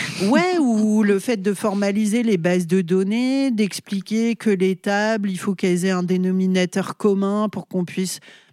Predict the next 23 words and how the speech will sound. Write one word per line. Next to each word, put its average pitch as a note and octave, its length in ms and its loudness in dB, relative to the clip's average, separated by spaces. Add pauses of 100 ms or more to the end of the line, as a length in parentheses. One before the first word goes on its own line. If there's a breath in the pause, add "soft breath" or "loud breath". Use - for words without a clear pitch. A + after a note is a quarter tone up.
Mais C#3+ 160 -8
en F#3 100 2
fait, B3 220 -2
il - 20 -12
faudrait D#3+ 240 -2
pas E3 140 -4
l'expliquer E3 480 -6
comme F3+ 180 -2
ça F#3 240 0
aujourd'hui. A3 400 -2
Ce - 160 -2
serait F3+ 200 -2
beaucoup G3 300 -2
mieux A3+ 160 2
de G#3 120 -2
l'expliquer G3+ 640 -2
en F#3+ 120 -2
expliquant F#3+ 480 -2
comment F3+ 360 0
on F3+ 40 0
modélise F3+ 540 0
sur - 240 -8
Power E3+ 300 -2